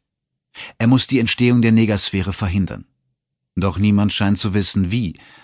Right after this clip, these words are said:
obwohl es bereits einmal vor vielen Jahrmillionen gelang. Damals schaffte die Superintelligenz Arketim die Retroversion einer Negasphäre, verlor dabei aber selbst ihr Leben. Aus diesem Grund reist der Terraner mit der Jules Verne in die tiefe Vergangenheit,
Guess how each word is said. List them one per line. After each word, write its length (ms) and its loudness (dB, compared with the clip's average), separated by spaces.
obwohl 340 4
es 140 -2
bereits 440 0
einmal 280 4
vor 180 -4
vielen 300 2
Jahrmillionen 580 2
gelang. 360 -2
Damals 500 4
schaffte 340 0
die 100 2
Superintelligenz 960 0
Arketim 520 0
die 80 -2
Retroversion 800 -2
einer 200 -2
Negasphäre, 720 -2
verlor 360 2
dabei 280 0
aber 160 -2
selbst 400 -4
ihr 80 -2
Leben. 360 -4
Aus 240 -2
diesem 340 2
Grund 300 2
reist 320 2
der 100 0
Terraner 460 2
mit 180 2
der 80 0
Jules 280 0
Verne 300 2
in 80 -2
die 140 -2
tiefe 340 -4
Vergangenheit, 800 -2